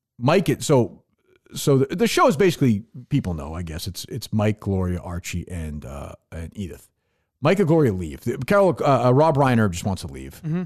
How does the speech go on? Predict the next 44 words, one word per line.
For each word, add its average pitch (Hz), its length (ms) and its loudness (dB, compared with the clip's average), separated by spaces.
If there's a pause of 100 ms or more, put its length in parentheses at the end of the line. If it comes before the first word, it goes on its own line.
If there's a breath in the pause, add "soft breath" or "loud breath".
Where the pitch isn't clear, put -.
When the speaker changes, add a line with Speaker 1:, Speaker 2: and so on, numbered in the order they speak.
Speaker 1:
Obviously, 98 400 -4
super 113 280 -2
successful 95 460 -6
career. 87 400 -8
Speaker 2:
Yeah, 185 140 -6
and 143 100 -2
he 208 160 4
started 208 380 0
directing, 147 760 0
Speaker 1:
Yep. 127 120 4
Speaker 2:
getting 185 180 4
more 180 160 4
hands-on 151 460 2
on 139 100 0
All 143 160 4
in 143 60 2
the 127 60 0
Family, 170 480 2
and 220 100 4
they - 40 2
Speaker 1:
Correct. 147 140 2
Speaker 2:
said 147 100 -4
that 139 60 0
was 123 120 -2
basically 135 340 -4
the 120 100 -8
budding 117 440 -4
of 110 100 -6
Speaker 1:
Kinda 156 100 2
Speaker 2:
a 254 40 4
Speaker 1:
like 202 100 4
a 196 40 4
Ron 180 200 4
Howard 135 360 2
thing 82 220 -6
on 82 120 -6
Speaker 2:
Yeah. 98 60 0
Speaker 1:
Happy. 98 220 -2
Like, 104 140 -2 (140)
yeah, 139 140 2
correct. - 360 -4 (260)
So - 120 -2
they 202 140 4
leave, 135 640 2